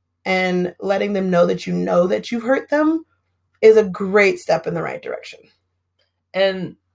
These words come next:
Speaker 2: that actually comes with age and experience, I think, 'cause,
Speaker 1: Mm, also,
Speaker 2: you know,
Speaker 1: also true.
Speaker 2: when you're younger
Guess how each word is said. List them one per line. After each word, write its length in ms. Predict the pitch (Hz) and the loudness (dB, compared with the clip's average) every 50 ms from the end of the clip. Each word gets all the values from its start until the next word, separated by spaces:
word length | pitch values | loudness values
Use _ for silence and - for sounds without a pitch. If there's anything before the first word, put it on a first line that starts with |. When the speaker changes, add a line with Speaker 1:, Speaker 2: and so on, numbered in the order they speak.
| _ _ 131 143 151 | _ _ -18 -14 -4
Speaker 2:
that 380 | 160 214 254 302 339 339 285 - | 0 2 4 4 4 4 2 0
actually 420 | - 196 214 214 214 - - 208 185 | 0 2 2 2 0 -2 -10 -12 -10
comes 380 | - - 185 180 180 180 165 160 | -8 -6 -6 -6 -4 -6 -8 -6
with 300 | 160 160 160 160 160 156 - | -4 -4 -2 -4 -4 -6 -6
age 400 | - 160 170 175 180 180 160 160 | -4 -2 -2 -2 -4 -6 -8 -6
and 120 | 160 151 | -6 -6
experience, 720 | 143 139 - - - - 156 151 151 151 156 147 143 143 - | -6 -8 -10 -14 -10 -4 -2 -2 0 0 0 -2 -2 -2 0
I 180 | 143 147 151 147 | 0 2 0 0
think, 400 | - 143 135 135 139 139 - - | -2 -4 -6 -6 -6 -8 -6 0
'cause, 340 | 151 151 147 196 196 190 | 2 2 4 4 2 2
Speaker 1:
Mm, 40 | - - | 4 4
also, 340 | 185 190 185 185 202 185 | 6 6 6 6 4 6
Speaker 2:
you 60 | 180 180 | 6 6
know, 280 | 180 175 165 160 160 160 | 6 6 8 8 8 8
Speaker 1:
also 340 | 180 190 185 180 - 185 | 6 6 4 4 0 -2
true. 280 | 170 151 165 175 180 175 | -2 -2 -2 0 0 0
Speaker 2:
when 220 | 185 196 202 196 | 0 0 -2 -2
you're 160 | 196 185 180 180 | -2 -4 -4 -2
younger 760 | 180 185 214 262 311 330 311 254 233 220 214 214 214 214 | -2 0 2 2 2 0 0 2 2 2 2 2 0 -2